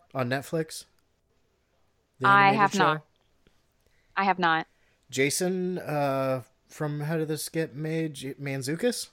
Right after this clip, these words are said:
Speaker 2: Mantzoukas, yeah.
Speaker 1: Yeah.
Speaker 2: Who I have seen
Speaker 1: <clears throat>
Speaker 2: actually in, in a Brooklyn bar one time, and my friend, also named Vanessa, she says to me, "Hey, it's that kinda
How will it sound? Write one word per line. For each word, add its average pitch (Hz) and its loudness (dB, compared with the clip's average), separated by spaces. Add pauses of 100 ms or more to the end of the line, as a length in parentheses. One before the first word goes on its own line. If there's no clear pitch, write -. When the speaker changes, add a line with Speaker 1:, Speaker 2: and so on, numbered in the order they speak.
Speaker 2:
Mantzoukas, 247 6
yeah. 175 6 (340)
Speaker 1:
Yeah. - -2
Speaker 2:
Who 330 8
I 311 12
have 339 4
seen 311 2
Speaker 1:
<clears throat> - -
Speaker 2:
actually 262 4
in, 240 2 (380)
in 220 0
a 202 6
Brooklyn 208 0
bar 185 8
one 175 -2
time, 170 0
and 180 4
my 180 6
friend, 190 4 (120)
also 233 6
named 185 -2
Vanessa, 160 0 (880)
she - 2
says 254 4
to 294 2
me, 214 2 (120)
"Hey, 269 8
it's - -2
that 262 2
kinda 262 4